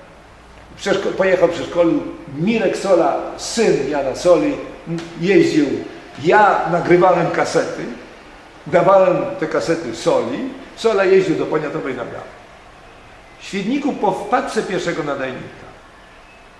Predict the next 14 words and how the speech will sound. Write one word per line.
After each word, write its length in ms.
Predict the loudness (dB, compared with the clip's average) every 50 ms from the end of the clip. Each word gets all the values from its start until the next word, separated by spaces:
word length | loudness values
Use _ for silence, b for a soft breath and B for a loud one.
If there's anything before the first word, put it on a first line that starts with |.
| -20 -20 -20 -20 -20 -20 -20 -20 -8
Heniek 300 | -6 -4 -4 -2 -4 -4
Gontarz 380 | -4 -4 -4 -4 -4 -4 -6 -4
został 360 | -4 -6 -8 -6 -6 -6 -6
jakby 340 | -6 -6 -6 -6 -8 -8 -8 -10 -16 -20 -20 -20 -20 -20 -20 -20 -20 -20 -20 -20 -12 -12
z 120 | -10 -10 -10
boku 420 | -6 -6 -6 -6 -6 -8 -10 -10 -10 -12 -16 -20 -20 -20 -12 -6
Radia 280 | -4 -2 -2 -4 -4 -10
Solidarność. 480 | -10 -12 -12 -12 -12 -14 -14 -16 -16 -20 -20 -20 -20 -20 -20 -20 -20 -20 -20 -20 -20 -20 -20 -20 -20 -20 -20 -20 -20 -20 -20 -20 -20 -20 -20 -20 -20 -20 -20 -20 -20 -20 -20 -6 0
Dalej 320 | 2 4 4 4 2 2 4
ra-, 420 | 2 2 2 0 -4 -8 -6 -2 0
radio, 360 | 0 0 0 -2 -2 -2 -2
bo 120 | -2 -2
ja 160 | 0 0 0
załatwiłem 520 | 0 0 0 0 -2 -4 -4 -2 -4 -2